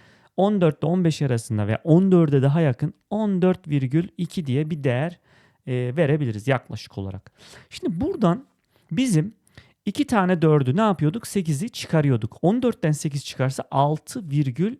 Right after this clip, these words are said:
ikimiz olur. Şimdi bu altı virgül iki bu dairelerin arasında kalan, bakın şurayla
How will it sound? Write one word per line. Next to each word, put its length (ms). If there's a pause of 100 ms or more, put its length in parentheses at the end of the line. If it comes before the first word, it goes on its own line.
ikimiz 580 (460)
olur. 280 (340)
Şimdi 240
bu 120
altı 440
virgül 300
iki 480 (800)
bu 220
dairelerin 720
arasında 600
kalan, 640
bakın 320
şurayla 840